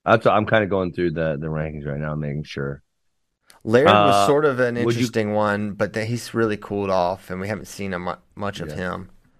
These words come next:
Speaker 1: Would you consider,
Speaker 2: Skyler?
Speaker 1: uh, Levi Haynes or no?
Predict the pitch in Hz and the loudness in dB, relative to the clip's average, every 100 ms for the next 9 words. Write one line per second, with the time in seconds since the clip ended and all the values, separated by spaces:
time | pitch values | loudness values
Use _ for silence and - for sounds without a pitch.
0 | _ _ - - - 107 120 101 113 123 | _ _ -18 -18 -12 2 2 4 0 2
1 | 135 120 - - 107 104 101 98 98 92 | 0 0 -2 4 4 6 6 6 6 4
2 | 67 82 82 78 78 76 73 71 71 - | 4 4 6 6 4 4 2 0 -2 -2
3 | 90 95 98 95 90 95 120 113 85 78 | 0 4 6 4 4 0 0 0 0 0
4 | 76 71 | 0 -4